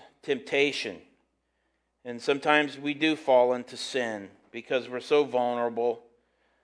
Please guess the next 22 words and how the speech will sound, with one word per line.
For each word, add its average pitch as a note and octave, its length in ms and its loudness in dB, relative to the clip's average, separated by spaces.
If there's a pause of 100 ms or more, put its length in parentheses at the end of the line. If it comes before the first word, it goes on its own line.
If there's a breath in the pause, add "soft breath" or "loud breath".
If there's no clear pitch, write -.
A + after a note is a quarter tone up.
(800)
Lord, D3+ 260 8
I C#3+ 60 12
pray D#3 320 10
that C#3+ 160 4
the C#3 80 -2
Holy D#3+ 280 2
Spirit C3+ 640 2 (1080)
would D3+ 200 -4
guide D#3+ 340 12
each D#3 280 0
of A#2 160 -2
us, A2 300 -4 (600)
to E3 80 -8
remind E3 640 6
us C3 160 2
to - 140 -6
look F3 500 6 (880)
for F3 440 8
the D#3+ 100 0
way F3 280 10
of F3 120 8
escape. F3+ 640 2